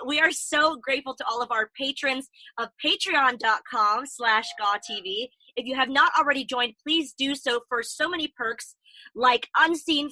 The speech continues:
photo shoots, unseen bonus footage from the show. You get twenty-four hours early access to watch Gaw T V. There are so many great things that we're creating.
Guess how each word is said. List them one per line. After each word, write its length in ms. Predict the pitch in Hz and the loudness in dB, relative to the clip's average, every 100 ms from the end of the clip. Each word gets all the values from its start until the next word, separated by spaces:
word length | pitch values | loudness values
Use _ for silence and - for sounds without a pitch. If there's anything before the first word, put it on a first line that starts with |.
| - | 0
photo 280 | 294 302 294 | 2 2 -2
shoots, 540 | - 294 277 - - - | -2 -2 -2 -6 -10 -4
unseen 480 | 269 294 - 254 247 214 185 | -2 -2 -6 -4 -6 -4 -4
bonus 360 | 269 359 349 | -2 -2 -6
footage 240 | - 269 - | -4 -4 -4
from 100 | 226 | -8
the 80 | 214 | -6
show. 380 | 240 214 214 - - - | 0 0 0 -6 -20 -16
You 120 | 233 | -2
get 240 | 269 - | -2 -2
twenty-four 500 | - 285 339 330 294 269 | -8 -4 -4 -2 0 0
hours 260 | 269 262 - | 2 0 -2
early 240 | 320 330 311 | -4 -4 2
access 380 | 277 277 269 - | 2 2 -6 -8
to 100 | 220 | -2
watch 240 | 214 214 | -2 -2
Gaw 160 | 214 214 - | -2 -2 -2
T 180 | 220 | -8
V. 180 | 196 214 214 | -4 -4 -2
There 100 | 196 | -4
are 40 | |
so 240 | - 269 | -4 -6
many 180 | 269 269 | -6 -8
great 280 | 196 226 226 | -6 -6 -4
things 180 | 233 220 | -6 -8
that 100 | 208 | -8
we're 100 | 208 | -10
creating. 360 | - 214 208 | -6 -4 -4